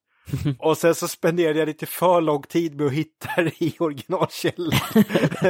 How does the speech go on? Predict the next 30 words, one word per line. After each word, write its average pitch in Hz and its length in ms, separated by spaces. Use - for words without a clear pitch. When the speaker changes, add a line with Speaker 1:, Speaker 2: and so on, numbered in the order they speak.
Speaker 2:
Men 185 140
det 180 220
är, 185 640
är 175 520
hundra 156 200
procent 147 460
gjort 143 200
för - 120
den 135 100
här 139 80
filmen. 135 400
Speaker 1:
Sen 185 300
har 190 140
vi 165 120
då 139 100
också - 420
filmen 127 460
Trettonde 127 560
krigen, 127 760
som 156 240
är 143 60
ett 143 120
väldigt 151 460
hopplock - 600
av 123 280
lite 127 220
olika 117 600
g-, - 140
gamla 135 540
grejer. 123 540